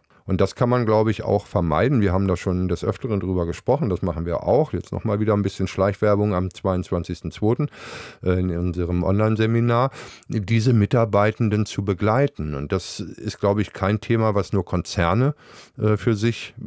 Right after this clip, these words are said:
wahrnehmen und umsetzen müssen, sondern auch die Praxisinhaberinnen und Praxisinhaber, auch wenn sie vielleicht fünf oder sechs oder zehn Mitarbeitende haben.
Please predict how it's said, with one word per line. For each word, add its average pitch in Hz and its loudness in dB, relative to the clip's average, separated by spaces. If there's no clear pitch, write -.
wahrnehmen 120 2
und 98 -2
umsetzen 117 2
müssen, 131 2
sondern 98 2
auch 101 0
die 101 0
Praxisinhaberinnen 104 0
und 101 0
Praxisinhaber, 87 0
auch 90 -2
wenn 101 2
sie 101 2
vielleicht 104 0
fünf 101 0
oder 101 2
sechs 101 -2
oder 104 0
zehn 117 0
Mitarbeitende 73 -2
haben. 67 -12